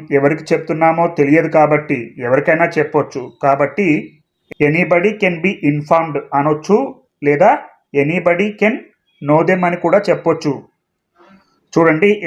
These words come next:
anybody అంటే ఎవరైనా, can be informed అంటే ఎవరికైనా చెప్పొచ్చు. ఇది ప్యాసివ్ వాయిస్‌లో ఉంది కాబట్టి మనము ఎవరికి చెప్పొచ్చో పర్టికులర్గా చెప్పట్లేదు కాబట్టి ఇది ప్యాసివ్ వాయిస్‌లో చెప్పాలి. Anybody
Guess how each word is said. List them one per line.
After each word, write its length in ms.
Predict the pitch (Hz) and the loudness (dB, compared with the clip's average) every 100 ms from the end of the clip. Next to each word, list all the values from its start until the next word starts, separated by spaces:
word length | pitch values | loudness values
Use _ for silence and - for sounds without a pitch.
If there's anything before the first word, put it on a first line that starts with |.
| 147 | 0
anybody 440 | 170 175 170 170 175 | 2 2 2 2 0
అంటే 180 | 143 185 151 | -2 0 2
ఎవరైనా, 340 | 143 143 143 131 - _ _ | 4 2 0 -4 -10 _ _
can 140 | 160 170 185 | -2 0 -2
be 100 | 214 208 170 | -2 0 -2
informed 520 | 160 170 160 147 120 113 - _ _ _ _ _ _ _ _ _ _ 139 | -4 2 2 2 -4 -10 -14 _ _ _ _ _ _ _ _ _ _ -8
అంటే 220 | 139 214 202 214 277 - _ _ _ _ 143 | 0 2 4 2 -2 -12 _ _ _ _ 2
ఎవరికైనా 540 | 143 160 160 175 190 262 - - _ - | 4 2 2 2 4 2 0 -12 _ -4
చెప్పొచ్చు. 500 | 151 - 156 - 151 - - | -2 0 0 0 -4 -4 -8
ఇది 120 | 156 160 143 | -6 -2 2
ప్యాసివ్ 380 | 139 151 185 | 2 2 0
వాయిస్‌లో 240 | 180 175 175 160 | 2 2 2 2
ఉంది 180 | 156 151 | -2 2
కాబట్టి 420 | 156 147 143 147 120 113 _ _ _ _ _ _ _ 151 | 2 2 -2 -4 -8 -12 _ _ _ _ _ _ _ -2
మనము 220 | 165 185 202 | 0 0 0
ఎవరికి 300 | 143 151 - 156 | 2 2 -2 -2
చెప్పొచ్చో 440 | 175 - 175 208 208 202 | -2 0 -2 2 0 2
పర్టికులర్గా 560 | 139 - 170 170 170 175 | -2 -2 -2 0 2 0
చెప్పట్లేదు 580 | 156 139 165 165 170 165 160 | 0 -2 0 0 0 0 2
కాబట్టి 340 | 156 151 151 240 208 | 2 2 -2 -6 -8
ఇది 120 | 190 - | -6 0
ప్యాసివ్ 340 | 143 139 156 | 0 0 -2
వాయిస్‌లో 220 | 156 156 156 147 | -4 -2 -2 -2
చెప్పాలి. 400 | - 139 135 143 143 | -2 -2 -2 -2 -6
Anybody 400 | 131 139 143 143 | -4 -2 0 -2